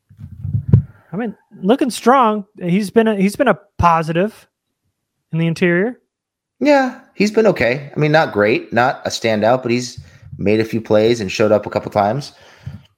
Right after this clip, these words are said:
Speaker 2: I, I think the rotation is fine, and I'm sure they're gonna start working in, uh, Merrill a little bit more and
Speaker 1: Yeah.
Speaker 2: Fehoko a little bit more.
Speaker 1: I mean, what they did today,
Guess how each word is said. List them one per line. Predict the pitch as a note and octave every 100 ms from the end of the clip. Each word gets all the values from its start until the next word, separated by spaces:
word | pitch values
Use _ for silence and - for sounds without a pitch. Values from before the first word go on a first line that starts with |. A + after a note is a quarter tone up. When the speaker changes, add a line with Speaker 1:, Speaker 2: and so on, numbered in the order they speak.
| _ - - - - _ _ _ _ _ _ -
Speaker 2:
I, | A2+ A2
I |
think | A#2 C#3+
the | C3
rotation | A#2 A2+ A#2+ B2 A2+
is | G#2
fine, | - G2+ G#2+
and | A2+
I'm | G2
sure | G2 A#2
they're | A2
gonna | G2+ F#2+ F2+
start | - G#2 F#2+
working | G#2 G2 F#2+
in, | G2 G2 F#2 F2+ - _ - - _ -
uh, | F#2+ F#2 F2+ F2 - _ - - -
Merrill | G#2+ G#2+ G#2 F#2+
a |
little | F#2+ F#2
bit | F2
more | F#2 F2+ F#2+ G#2+ -
and | F2+ F2 F2
Speaker 1:
Yeah. | D#2+ C3+ -
Speaker 2:
Fehoko | F#2 G2 G2
a | F#2
little | F2+ E2+
bit | C#2+
more. | E2+ F#2 G2+ _ _ _ _ _ _ _ _ _ _ _ -
Speaker 1:
I | E3
mean, | F3+ E3+ F3 _ _ _ _
what | F3 G3+
they | A#3
did | A3 G#3+
today, | G#3+ G#3 F#3+ D3+ D#3